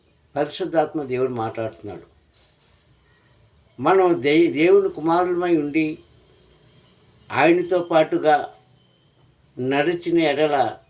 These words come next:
మనము అన్యోన్య సహవాసం కలిగి దేవుని కుమారులుగా పిలువబడతామే కానీ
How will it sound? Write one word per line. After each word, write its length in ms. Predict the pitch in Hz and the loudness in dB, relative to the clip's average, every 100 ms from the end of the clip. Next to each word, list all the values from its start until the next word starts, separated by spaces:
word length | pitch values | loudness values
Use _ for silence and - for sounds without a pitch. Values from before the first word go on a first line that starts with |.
| _ _ _ _ _ _ _ - _ _ - | _ _ _ _ _ _ _ -20 _ _ -4
మనము 400 | 143 175 165 156 | 0 2 2 0
అన్యోన్య 580 | 151 135 156 180 185 180 | -2 -2 0 0 0 0
సహవాసం 680 | 170 143 135 151 170 170 165 | -2 -6 -2 0 0 -2 -2
కలిగి 640 | 156 151 139 151 113 - _ _ _ _ _ _ _ _ _ _ _ 113 | -2 -2 -2 -4 -4 -10 _ _ _ _ _ _ _ _ _ _ _ -10
దేవుని 360 | 110 156 180 | 2 4 4
కుమారులుగా 680 | 180 147 156 170 175 170 170 | 2 -2 0 2 2 2 0
పిలువబడతామే 880 | 170 156 156 156 143 139 147 143 139 | -2 -2 0 0 0 -2 -2 0 -2
కానీ 580 | 131 107 113 160 208 156 | -2 -4 -4 -4 -6 -12